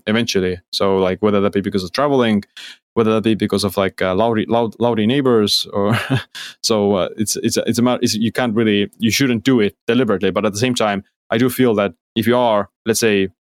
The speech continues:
used to some aspects of sleep deprivation, then you, you can also, like, mitigate some of the negative side effects from that,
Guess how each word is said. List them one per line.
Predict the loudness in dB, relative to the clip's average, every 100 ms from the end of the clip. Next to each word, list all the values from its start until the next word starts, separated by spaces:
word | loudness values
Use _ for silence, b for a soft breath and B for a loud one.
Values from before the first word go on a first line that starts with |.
| -6
used | 0 2 2 0
to | -2
some | 0 0
aspects | -2 -2 -2
of |
sleep | 0 0
deprivation, | 0 0 0 0 2
then | 2 2
you, |
you | 2 0
can | 0 0
also, | 0 0 0 2 2 0 _ _ _ -4
like, | -2
mitigate | 0 0 0 -2 -2
some | -2
of |
the | 0
negative | 0 0 0 0
side | -2
effects | -2 -4 -2
from | 0
that, | 0 -2 -6